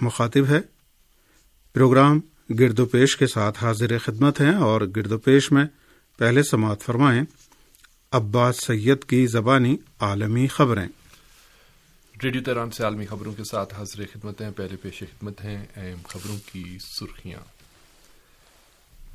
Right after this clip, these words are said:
Speaker 2: ایران کے صدر ڈاکٹر حسن روحانی نے اپنے ایک تہنیتی پیغام میں اسلامی ملکوں کے سربراہوں کو عید الفطر کی مبارکباد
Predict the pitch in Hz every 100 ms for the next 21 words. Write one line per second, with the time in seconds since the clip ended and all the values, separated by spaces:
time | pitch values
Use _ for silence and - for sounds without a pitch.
0 | - - 139 147 160 151 160 143 127 -
1 | 117 - 120 113 113 131 117 - 113 -
2 | 104 110 113 117 117 107 104 110 107 107
3 | 101 - 98 101 98 98 107 101 - 101
4 | 101 101 101 104 95 98 - 104 104 98
5 | 90 90 90 90 - 95 82